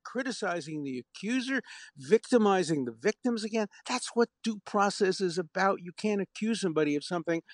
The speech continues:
without subjecting yourself to due process, which is the greatest engine for determining the truth ever invented. And so, yes, the millennium generation is impatient with process.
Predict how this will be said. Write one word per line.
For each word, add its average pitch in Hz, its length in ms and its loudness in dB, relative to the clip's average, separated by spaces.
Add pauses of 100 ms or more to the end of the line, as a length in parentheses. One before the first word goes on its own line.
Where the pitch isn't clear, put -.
(240)
without 196 300 6
subjecting 170 720 0
yourself 151 440 -2
to 156 100 -4
due 160 200 -2
process, 165 560 4
which 143 200 -4
is 139 100 -10
the 120 60 -8
greatest 156 460 2
engine 170 420 2
for 160 140 -8
determining 160 600 2
the 139 60 0
truth 185 320 4 (420)
ever 185 240 6
invented. 165 720 0 (140)
And 165 160 -4
so, 160 380 6
yes, 214 500 4 (320)
the 170 80 -2
millennium 185 560 0
generation 170 580 0
is 160 100 -8
impatient 196 840 -2
with - 200 -8
process. 180 560 2